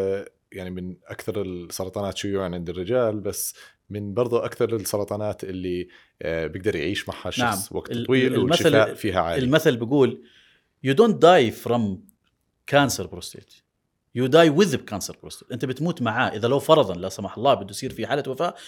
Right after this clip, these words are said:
Speaker 2: أنت ما بتموت من الكانسر، أنت بتموت، لأن في ناس كثير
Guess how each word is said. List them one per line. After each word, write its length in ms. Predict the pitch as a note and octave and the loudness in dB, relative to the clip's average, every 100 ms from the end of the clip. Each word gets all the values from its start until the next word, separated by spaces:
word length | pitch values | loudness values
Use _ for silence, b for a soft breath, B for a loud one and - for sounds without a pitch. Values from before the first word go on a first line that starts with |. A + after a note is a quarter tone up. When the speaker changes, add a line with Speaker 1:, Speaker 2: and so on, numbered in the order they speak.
| B - | B -2
Speaker 2:
أنت 100 | E3 | 4
ما 140 | B3 | 4
بتموت 460 | A#3+ G3 A3+ A3 C#3+ | 4 2 2 2 0
من 260 | F3 E3+ | 2 2
الكانسر، 640 | B2 - - F#3+ B2+ - - b b b b b D3 | 0 -2 0 2 2 0 -10 b b b b b -8
أنت 500 | C#3+ E3 D#3+ D#3+ D#3 D#3 F#2+ D3 | 2 4 6 4 0 -4 -6 -6
بتموت، 420 | C#3+ F3 G#3+ A3 | -6 0 0 2
لأن 120 | C#3+ | 0
في 100 | C#3+ | 4
ناس 200 | G#3+ G#3 | 4 4
كثير 400 | G3+ A3+ G3 F3 | 0 0 2 2